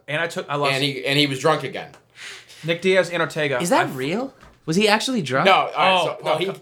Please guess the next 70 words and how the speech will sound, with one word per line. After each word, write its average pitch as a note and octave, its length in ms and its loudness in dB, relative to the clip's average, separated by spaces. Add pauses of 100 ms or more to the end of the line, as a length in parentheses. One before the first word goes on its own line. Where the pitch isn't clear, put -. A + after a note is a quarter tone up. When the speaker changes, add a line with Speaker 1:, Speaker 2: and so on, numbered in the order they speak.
Speaker 1:
oh, B3 100 6
Speaker 2:
his A#3 80 2
Speaker 1:
that's A#3+ 180 0
who. D4+ 160 -2
Fuck. - 460 2 (160)
Speaker 2:
Yeah. F3 240 -4
Speaker 1:
Yeah, F#3+ 120 -2
I've C#3+ 100 -4
Speaker 2:
So E3+ 60 0
Speaker 1:
been E3 80 0
Speaker 2:
when F#3+ 80 -4
he, A3+ 240 -2
when E3 140 -8
he F#3 40 -2
Speaker 1:
getting G3+ 140 0
Speaker 2:
lost G3+ 200 4
Speaker 1:
shit F#3+ 80 -4
Speaker 2:
to D3 60 -4
Speaker 1:
on. F#3 40 -6
Speaker 2:
Israel F3 220 -4
Adesanya, D#3+ 540 -2
he B2 80 -8
blamed C3 260 -6
it C3 100 -2
on, A#2+ 420 -2 (200)
he C3 80 -12
said D3 200 4
he C#3+ 60 -4
couldn't D3 200 -4
sleep D3 260 -6
the C3 60 -6
night A#2+ 160 -2
before, A#2 240 -2
so A#2+ 100 -8
he G#2+ 60 -8
drank A#2+ 180 -6
a - 40 -6
bottle A#2 280 2
of A2+ 60 -2
wine A2+ 220 0
and G2+ 100 -12
he G#2 100 -12
was, G2 80 -12
like, G2+ 160 -10
wicked A#2+ 160 -2
hungry. G3 160 0
Speaker 1:
No, F3 100 6
but D#3 80 2
that F#3 140 4
was, G3+ 140 -4
I F#3+ 80 0
was G3 160 -2
with G3+ 100 -6
Liam F3+ 220 -6
on D3+ 100 -4
that C#3+ 300 -4
'cause D3+ 100 -16
I, D3 240 -4 (480)
before E3 260 -4
he D3+ 120 -2
said C#3+ 180 -4
anything, C3+ 220 -6
I A#2+ 40 -2
was A#2+ 120 -6
doing B2 120 -8
the A#2 60 -14
same A#2+ 160 -10
thing B2+ 220 -10
because - 240 -10
so C3+ 280 2